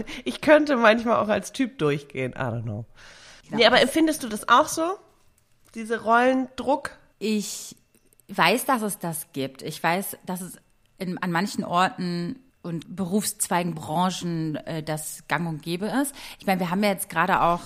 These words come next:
Speaker 2: äh, sind wir ehrlich, äh, diesen Fall Julian Reicher-, Reichelt, äh, gehabt mit der
Speaker 1: Ja.
Speaker 2: Bild, dass der da irgendwie diese Machtstrukturen ausgenutzt hat und so innerhalb seiner
Speaker 1: Das haben wir doch in
Speaker 2: Redaktion
Speaker 1: allen
Speaker 2: und so.
Speaker 1: Bereichen.
Speaker 2: Total.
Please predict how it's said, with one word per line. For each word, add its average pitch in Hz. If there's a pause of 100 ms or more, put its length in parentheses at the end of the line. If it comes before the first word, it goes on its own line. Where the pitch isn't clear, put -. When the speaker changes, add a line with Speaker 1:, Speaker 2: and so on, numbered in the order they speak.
(140)
Speaker 2:
äh, 170
sind 170
wir 165
ehrlich, 160
äh, 156
diesen 156
Fall 156
Julian 156
Reicher-, 160 (180)
Reichelt, 214
äh, 190
gehabt 190
mit 175
der 175
Speaker 1:
Ja. 185
Speaker 2:
Bild, 196
dass 160
der 175
da 165
irgendwie 160
diese 156
Machtstrukturen -
ausgenutzt 170
hat 160
und 160
so 160
innerhalb 156
seiner 151
Speaker 1:
Das 165
haben 226
wir 254
doch 214
in 208
Speaker 2:
Redaktion 185
Speaker 1:
allen 262
Speaker 2:
und 302
so. 254
Speaker 1:
Bereichen. 170 (140)
Speaker 2:
Total. 208